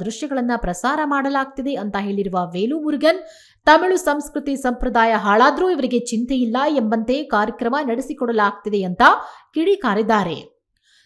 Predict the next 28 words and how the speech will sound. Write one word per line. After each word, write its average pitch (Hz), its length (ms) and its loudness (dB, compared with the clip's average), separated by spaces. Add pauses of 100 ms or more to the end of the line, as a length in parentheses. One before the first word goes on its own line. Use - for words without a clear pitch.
(120)
ಕಾರ್ಯಕ್ರಮ 392 500 6
ನೋಡ್ತಾ 277 360 4
ಇದ್ರೆ 269 240 0
ಇವರಿಗೆ 240 320 2
ಹಣವೇ 226 360 0
ಮುಖ್ಯ 269 380 -4
ಅಂತ 214 240 -2
ಅನಿಸುತ್ತೆ, 214 760 -4
ಆದ್ರೆ 226 260 2
ನಮಗೆ 254 380 0
ನಮ್ಮ 247 180 0
ಸಂಸ್ಕೃತಿ 247 580 -4
ಮತ್ತು 240 240 -4
ಸಂಪ್ರದಾಯ 320 580 -4
ಮುಖ್ಯ 233 360 -4
ಅಂತ 208 260 -4
ಹೇಳಿರುವ 214 400 -2 (500)
ವೇಲು 285 260 6
ಮುರುಗನ್, 247 440 2 (280)
ಬಿಗ್ 254 200 4
ಬಾಸ್ 339 320 6
ಮನೆ 247 220 0
ಮಂದಿಯೆಲ್ಲ 254 460 0 (180)
ಕುಳಿತು 320 280 0
ನೋಡಲಾಗದಂತಹ 254 920 0
ಸ್ಥಿತಿ 262 320 -6
ತಲುಪಿದೆ 254 420 -2
ಅಂತ 226 200 -4